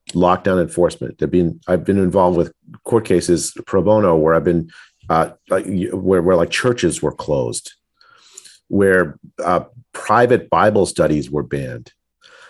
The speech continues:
I've been involved with cases where, uh, they're trying to force, uh, uh, uh,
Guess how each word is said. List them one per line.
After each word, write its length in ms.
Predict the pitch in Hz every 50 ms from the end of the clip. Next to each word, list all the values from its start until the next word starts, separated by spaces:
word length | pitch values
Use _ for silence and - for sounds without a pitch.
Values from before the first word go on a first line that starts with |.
| _ -
I've 80 | 87
been 120 | 90 101 104
involved 380 | 101 90 95 95 95 98 90
with 120 | 90 87 -
cases 480 | - - 101 104 101 - 98 87 78
where, 380 | 82 87 87 85 85 80 80 - - - _ _ _ _
uh, 200 | - 85 82 82 80
they're 160 | - - -
trying 280 | - - - 104 107 104
to 60 | 90
force, 680 | - - - - 101 98 98 95 - - - - _ _ - - - _ -
uh, 220 | 87 80 80 76 69 - 101 98 92 - - - -
uh, 60 | 92
uh, 320 | 90 87 - - 85 85